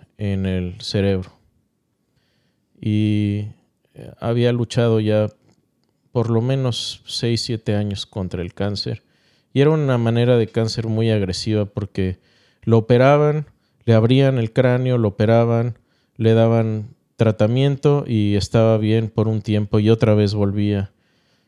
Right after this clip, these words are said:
Y así fueron varios, varios ciclos.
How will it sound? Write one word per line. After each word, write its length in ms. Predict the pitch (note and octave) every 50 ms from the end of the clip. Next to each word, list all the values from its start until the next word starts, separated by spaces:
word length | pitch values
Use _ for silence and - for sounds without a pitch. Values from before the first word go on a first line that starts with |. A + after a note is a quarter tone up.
| _ _ _
Y 140 | - - B2
así 220 | A2+ - - C#3+
fueron 360 | C3+ - C#3 B2+ C3 B2+ A#2+ A2+
varios, 500 | A#2 A#2 A#2 A2+ A2 G2+ - - - -
varios 320 | A#2+ A2 G#2 A2 G#2+ F#2+ -
ciclos. 560 | - A#2 A2 - B2 B2 A#2+ - - _